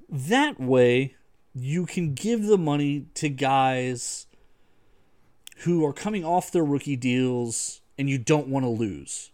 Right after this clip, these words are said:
So now the guys who are twenty-five to twenty-nine can sign those four to five year deals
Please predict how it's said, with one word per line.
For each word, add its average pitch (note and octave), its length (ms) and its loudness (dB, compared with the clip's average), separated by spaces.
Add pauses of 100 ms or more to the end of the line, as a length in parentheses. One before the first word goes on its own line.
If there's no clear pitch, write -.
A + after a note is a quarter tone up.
(180)
So D3 300 2
now F#3 260 0
the F#3+ 100 -2
guys C#3+ 500 0
who D3 300 2
are B2 460 2 (480)
twenty-five E3 640 2
to C#3 80 -2
twenty-nine A#2+ 920 -2 (680)
can C#3+ 120 -2
sign C#3+ 280 2
those C3 180 0
four D3+ 300 4
to A2+ 60 2
five C3 320 4
year A#2 140 0
deals A2+ 680 -2